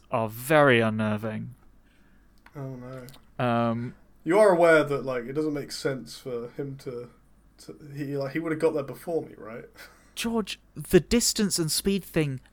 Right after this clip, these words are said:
Speaker 1: doesn't make any sense in this game. It's very
Speaker 2: <laughs> It,
Speaker 1: abstract.
Speaker 2: it can do. It could do.
Speaker 1: No.
Speaker 2: It could be whoever's a-, ahead goes <laughs> first.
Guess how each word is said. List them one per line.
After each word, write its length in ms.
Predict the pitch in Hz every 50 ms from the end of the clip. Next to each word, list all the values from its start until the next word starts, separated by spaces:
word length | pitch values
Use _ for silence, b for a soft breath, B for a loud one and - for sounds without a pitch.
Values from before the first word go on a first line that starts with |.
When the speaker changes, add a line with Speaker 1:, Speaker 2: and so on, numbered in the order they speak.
| _
Speaker 1:
doesn't 360 | - 190 185 180 202 143 165 175
make 300 | 185 196 214 202 - -
any 160 | 127 117 113
sense 360 | - - 117 110 104 - -
in 80 | 101 104
this 140 | 135 - -
game. 320 | - 73 69 69 69 - B B B B
It's 160 | - 175 -
very 600 | 185 165 - 262 170 190 214 214 226 226 202 165
Speaker 2:
<laughs> 0 |
It, 40 | 135
Speaker 1:
abstract. 800 | 123 127 113 - - 160 156 - - 123 - - - - - - 156
Speaker 2:
it 180 | 156 156 -
can 360 | - 180 202 247 269 254 226
do. 300 | 147 120 107 107 104 117 - - - -
It 160 | 147 147 151
could 240 | - 220 226 226 -
do. 260 | 139 110 107 160 160 175
Speaker 1:
No. 280 | 185 190 202 214 226
Speaker 2:
It 40 | 233 -
could 60 | - -
be 300 | 170 160 156 147 147 147 b b b b b
whoever's 420 | - 170 170 170 170 170 180 165 147
a-, 60 | 165 156 156 - 147 -
ahead 560 | 151 160 151 139 170 180 135 127 - - -
goes 260 | - 139 139 156 151 -
<laughs> 0 |
first. 760 | - - 151 - 208 147 - - - - - - - - -